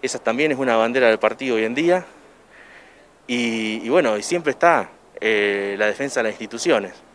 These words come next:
Eh, acá hay que terminar, eh, con la discrecionalidad.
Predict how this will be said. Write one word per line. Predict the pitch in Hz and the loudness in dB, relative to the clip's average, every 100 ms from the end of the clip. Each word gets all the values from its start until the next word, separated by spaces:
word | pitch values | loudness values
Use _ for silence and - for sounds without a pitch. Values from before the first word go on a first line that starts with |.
| - - - - - | -20 -20 -20 -20 -6
Eh, | 113 110 107 104 104 101 101 101 | 0 2 4 2 0 -2 -6 -4
acá | 113 127 185 202 202 139 - | 0 2 4 4 4 -4 -4
hay | 139 | -4
que | 143 131 | 0 -2
terminar, | 120 117 127 143 165 175 110 - | -2 -2 -2 0 2 0 -2 -8
eh, | 92 - 110 101 95 95 95 107 | -12 -8 -4 -4 -4 -8 -10 -6
con | 107 | -2
la | 110 | -2
discrecionalidad. | 107 110 117 110 123 127 | -2 -6 -2 0 2 2